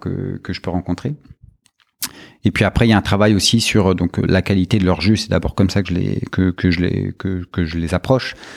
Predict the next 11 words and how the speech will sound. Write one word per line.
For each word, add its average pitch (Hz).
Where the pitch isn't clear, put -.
Euh, 87
et, 92
euh, 85
et 90
après, 107
c'est -
aussi 104
sur, 101
euh, 87
la 85
céréale, 101